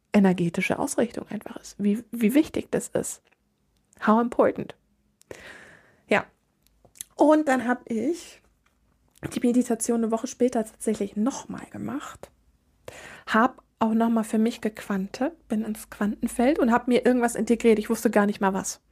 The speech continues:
weil ich's nicht wissen muss. Und das ist auch das Schöne an der Arbeit mit der Quelle. Du musst es nicht erklären, du musst es nicht fühlen, du musst es nicht wissen.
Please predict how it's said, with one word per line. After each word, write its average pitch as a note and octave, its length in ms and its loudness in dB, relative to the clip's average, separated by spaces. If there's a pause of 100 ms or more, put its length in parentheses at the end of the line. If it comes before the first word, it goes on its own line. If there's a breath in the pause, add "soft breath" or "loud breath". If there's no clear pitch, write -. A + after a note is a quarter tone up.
(600 soft breath)
weil A3+ 120 4
ich's A3 160 -2
nicht A3+ 260 2
wissen A#3 260 4
muss. G#3+ 220 4
Und G#3+ 80 0
das A3 160 2
ist A3+ 100 0
auch G#3 100 2
das - 200 -10
Schöne A3 260 4
an A3+ 80 0
der G3+ 100 4
Arbeit G#3 260 4
mit G#3+ 160 -4
der G#3 80 -4
Quelle. G#3+ 440 2 (400 soft breath)
Du G#3+ 80 -2
musst C4 240 4
es - 140 -4
nicht A#3+ 180 0
erklären, G#3 400 2
du G#3+ 80 0
musst A3 240 0
es - 100 -12
nicht - 160 -6
fühlen, A#3+ 320 2
du A#3+ 60 -2
musst A3+ 240 -2
es - 140 -10
nicht A3 160 -8
wissen. B3+ 380 0